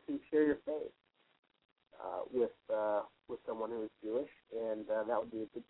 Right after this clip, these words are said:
show for you to be able to listen to. June ninth, uh, I am, or I'm sorry, May ninth, May ninth, uh, I am so excited.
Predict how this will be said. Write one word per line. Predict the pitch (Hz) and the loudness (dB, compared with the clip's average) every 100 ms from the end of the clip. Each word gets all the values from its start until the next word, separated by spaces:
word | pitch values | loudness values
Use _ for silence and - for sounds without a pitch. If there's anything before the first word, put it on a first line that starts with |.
| - | -6
show | 113 - 92 - _ _ _ _ - | 0 2 2 -4 _ _ _ _ -2
for | 117 | 2
you | 117 | 2
to | - _ 117 | -2 _ -4
be | 110 | -2
able | 110 | -4
to | - | -4
listen | 107 107 - 101 | -6 -6 -10 -20
to. | - - _ _ _ _ - - - _ _ _ | -20 -20 _ _ _ _ -20 -20 -20 _ _ _
June | 139 165 151 | 8 10 12
ninth, | - 131 90 - _ _ _ _ _ | 12 12 8 -4 _ _ _ _ _
uh, | 95 98 98 87 - | -10 -8 -6 -8 -8
I | 113 117 | -2 0
am, | 113 98 _ - | -2 -4 _ -4
or | 113 | 0
I'm | 127 - | 0 -2
sorry, | 95 104 110 | -4 -4 2
May | 131 156 | 8 8
ninth, | 117 - - _ _ _ _ 110 | 6 0 -14 _ _ _ _ -6
May | 117 127 | -2 0
ninth, | 107 85 - _ _ _ _ _ _ _ _ - | -2 -6 -14 _ _ _ _ _ _ _ _ -2
uh, | 110 107 | 4 8
I | 123 | 8
am | 123 101 - _ _ | 8 2 -6 _ _
so | 190 170 117 - _ | 10 12 12 8 _
excited. | 175 175 107 98 113 | 6 8 8 4 -6